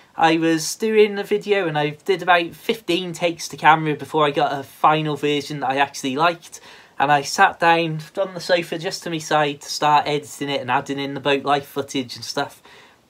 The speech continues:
And I just thought, "You know what, I still don't like this video." And it just hit me like a brick wall, I've gotta be honest.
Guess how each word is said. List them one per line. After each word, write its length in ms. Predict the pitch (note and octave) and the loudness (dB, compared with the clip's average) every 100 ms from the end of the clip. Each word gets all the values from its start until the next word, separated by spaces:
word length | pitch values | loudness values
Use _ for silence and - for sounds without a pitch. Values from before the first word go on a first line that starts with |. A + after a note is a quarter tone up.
| - | 2
And 180 | D3 D#3 | 2 2
I 60 | |
just 240 | D#3 E3+ - | 0 -4 0
thought, 360 | E3 D#3 C#3 - _ _ | 2 2 0 -14 _ _
"You 140 | - F3 | -2 2
know 100 | E3+ | 4
what, 160 | C#3+ | 4
I 60 | C#3 | 2
still 420 | - - F3+ D#3 | -4 -2 2 2
don't 220 | C#3+ C#3 | 0 -2
like 240 | C#3+ C#3+ - | -2 -4 -4
this 180 | A#2 - | -10 -8
video." 400 | A#2+ A#2 A#2+ A#2 - - | -6 -4 -4 -6 -20 -4
And 200 | D3 D3 | 4 4
it 120 | D#3 | 4
just 200 | D#3+ F3+ | -2 -4
hit 200 | - G3+ | -2 -2
me 140 | F3 E3 | 0 0
like 160 | D#3 | 0
a 40 | D3+ | -2
brick 280 | D#3+ D#3 C3 | -6 -6 -6
wall, 240 | B2 A#2 | -4 -2
I've 100 | A#2+ | 0
gotta 200 | F3+ D#3+ | 4 4
be 140 | C#3+ | 4
honest. 440 | C3+ C3+ C#3 - | 2 2 -2 -6